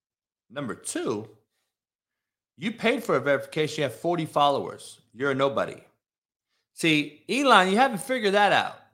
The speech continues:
This is a fake fuck who paid for your fucking verification, who's now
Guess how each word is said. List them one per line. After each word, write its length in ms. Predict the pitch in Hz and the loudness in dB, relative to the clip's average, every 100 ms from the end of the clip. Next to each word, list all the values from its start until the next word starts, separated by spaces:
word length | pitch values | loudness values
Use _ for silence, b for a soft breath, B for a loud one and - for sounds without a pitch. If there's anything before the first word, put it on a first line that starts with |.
| _ _ | _ _
This 200 | 196 196 | -6 -6
is 120 | 277 | -6
a 20 | |
fake 340 | 247 - 233 233 | -6 -2 0 -2
fuck 460 | - 143 123 - - | 0 2 2 -4 -10
who 120 | 156 | -8
paid 320 | 143 170 214 | -6 -2 -2
for 120 | 214 202 | -2 -6
your 180 | 180 | -4
fucking 440 | 180 - 190 185 156 | -4 -2 -4 -4 -6
verification, 840 | 175 165 - 147 196 180 127 117 - | -4 -6 -8 -6 -4 -4 -10 -12 -8
who's 200 | 147 131 | -6 -4
now 420 | 151 202 180 - | 0 2 2 -2